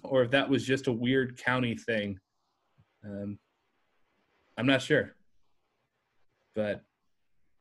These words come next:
pretty interesting. And then, uh, Lagoon also announced that, um, after a pretty popular post went up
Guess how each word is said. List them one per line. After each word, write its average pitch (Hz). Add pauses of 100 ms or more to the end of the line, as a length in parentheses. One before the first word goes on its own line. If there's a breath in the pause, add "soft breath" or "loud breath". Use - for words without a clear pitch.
(240)
pretty 156
interesting. 135
And 127
then, 127
uh, 120
Lagoon 131
also 120
announced 117
that, 117 (840)
um, 113
after 123 (1120)
a 110
pretty 202
popular 151
post -
went 120
up 110